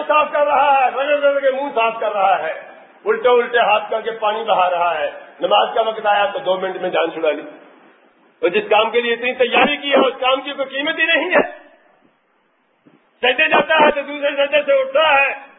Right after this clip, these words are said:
تو کھڑا ہوئے بیٹھے بغیر ہی اگلے سجدے میں چلے جاتا ہے۔ یقین ہو کہ مجھے اللہ دیکھ رہا ہے، یقین ہو کہ میں اللہ رب العزت کے سامنے کھڑا ہوں تو پھر نماز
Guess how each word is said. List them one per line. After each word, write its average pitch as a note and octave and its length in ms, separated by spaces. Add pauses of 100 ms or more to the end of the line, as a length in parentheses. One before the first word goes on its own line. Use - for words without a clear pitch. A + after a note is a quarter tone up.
(380)
تو A#3 100 (160)
کھڑا D4+ 220
ہوئے C#4 260 (480)
بیٹھے C4+ 300
بغیر D4 360
ہی D#4+ 80 (300)
اگلے D4 220
سجدے C#4+ 300
میں D4 140
چلے D4 200
جاتا D4 300
ہے۔ B3+ 80 (1300)
یقین D#4+ 480
ہو D#4+ 160
کہ D4+ 120
مجھے C#4+ 220
اللہ C4+ 280
دیکھ A#3 180
رہا G3 320
ہے، E3 100
یقین A#3+ 400
ہو G#3+ 160
کہ F#3+ 140
میں F3+ 120
اللہ F3 200
رب E3+ 200
العزت D3+ 340
کے D3 80 (100)
سامنے C3+ 300
کھڑا B2+ 200
ہوں B2 160
تو A#2 80
پھر B2 160
نماز A#2+ 280